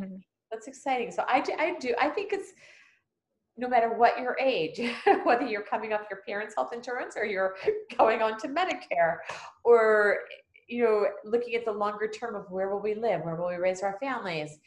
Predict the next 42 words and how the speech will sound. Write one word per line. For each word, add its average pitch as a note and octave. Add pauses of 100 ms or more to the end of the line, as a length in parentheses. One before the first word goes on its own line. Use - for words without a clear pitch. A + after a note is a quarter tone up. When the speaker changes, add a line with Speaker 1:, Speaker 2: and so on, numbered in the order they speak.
(400)
Speaker 2:
it's D#4 (140)
good F4+
to C#4+
every F#3+
once F#3
in F#3+
a -
while E3+
sit G3
down D#3
and, E3+ (200)
and F3+ (200)
examine, F#3+ (460)
where F#3+
was G#3
I G3+
this F#3+
time F3+
last E3+
year? D#3+
Where D#3+
am D#3+
I D#3+
now? D3+ (320)
Where A3
would A3
I F3+
like E3+
to F#3
be E3
this D#3+
time D3+
next D3
year? D#3
And D#3 (480)
there A3
is G#3
no F#3+
crystal F#3
ball. E3
I E3+
just, F3